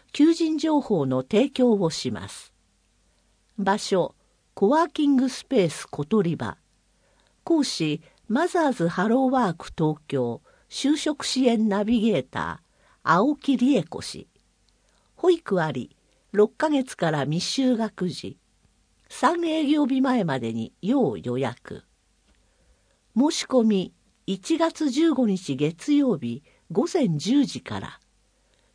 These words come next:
キューアールコード内から。詳しくはこちら、キューアールコードがあります。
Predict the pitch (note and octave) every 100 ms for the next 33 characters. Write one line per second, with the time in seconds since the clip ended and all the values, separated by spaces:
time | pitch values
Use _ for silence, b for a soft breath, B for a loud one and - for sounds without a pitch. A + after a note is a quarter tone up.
0 | - B3 D4+ E4+ E4 D4 C#4+ - C4+ A#3+
1 | A#3 D#3 A2+ - - - - _ _ _
2 | _ _ _ _ _ _ _ _ _ -
3 | C#4+ D4 - G3 D#3 E3 - E3+ - G3
4 | F3 - _ - B3 E4+ F4+ F4 E4 F4
5 | D4 D#3+ G#2+ E2+ G2+ F#2 - -